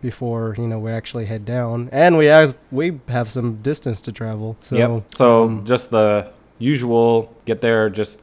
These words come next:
Speaker 2: go directly after we pick you up,
Speaker 1: Yeah,
Speaker 2: basically.
Speaker 1: pretty much. I mean, I just feel that seems to be,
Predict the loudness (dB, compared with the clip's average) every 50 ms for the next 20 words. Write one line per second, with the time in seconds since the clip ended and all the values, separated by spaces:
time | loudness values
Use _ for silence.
0 | -4 0 0 2 2 2 2 0 0 0 -2 -2 -2 -2 -2 -4 -6 -8 -8 -6
1 | -6 -6 -8 -8 -10 -14 _ _ -12 -8 -4 -2 -2 -2 -4 -6 -12 -20 _ _
2 | _ 0 2 4 4 4 2 0 -2 -2 -2 -2 -2 -2 -2 -4 -6 -10 -14 -10
3 | -6 -4 -2 -2 -2 -2 -2 -2 -2 -4 -4 -4 -6 -8 -8 -6 -4 -4 -2 -2
4 | -4 -4 -6 _ _ -8 -6 -6 -6 -6 -6 -2 0 2 2 0 -2 -6 -10 -10
5 | -8 -6 -4 -4 -4 -2 -2 -2 -4 -6